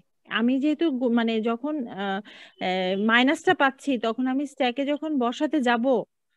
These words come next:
হ্যাঁ, তখন আমাকে চিন্তা করা লাগবে যে ওর থেকে বড় কেউ already স্ট্যাকে আছে কিনা, ওর ইমিডিয়েট যে অপারেটরটা আছে সেটা ওর থেকে বড় কিনা। ওর থেকে যদি বড় হয়ে থাকে তাহলে এটা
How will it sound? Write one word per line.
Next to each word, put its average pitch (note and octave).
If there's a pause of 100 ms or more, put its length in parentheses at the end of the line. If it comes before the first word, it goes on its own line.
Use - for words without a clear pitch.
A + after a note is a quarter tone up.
(220)
হ্যাঁ, D4+
তখন B3
আমাকে C4
চিন্তা D#4
করা C4
লাগবে A3+
যে C#4
ওর C4+ (180)
থেকে C#4+
বড় B3
কেউ D4+
already C4+
স্ট্যাকে B3
আছে G#3+
কিনা, F3+
ওর G#3
ইমিডিয়েট C#4
যে C4+
অপারেটরটা B3+
আছে B3
সেটা A#3+
ওর A#3+
থেকে C#4 (220)
বড় A#3
কিনা। G3+ (560)
ওর C4
থেকে D#4
যদি D#4
বড় C4
হয়ে D4+
থাকে D4 (320)
তাহলে C4+
এটা D#4